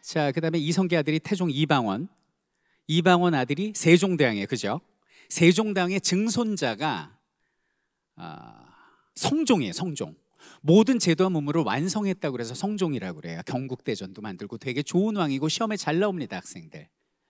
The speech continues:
성종. 그런데 잘 들으세요.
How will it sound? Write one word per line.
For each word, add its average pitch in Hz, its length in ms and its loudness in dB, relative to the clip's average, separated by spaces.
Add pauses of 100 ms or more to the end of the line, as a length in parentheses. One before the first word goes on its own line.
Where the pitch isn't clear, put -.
(140)
성종. 113 520 -10 (1500)
그런데 165 300 6
잘 156 240 2
들으세요. 131 500 2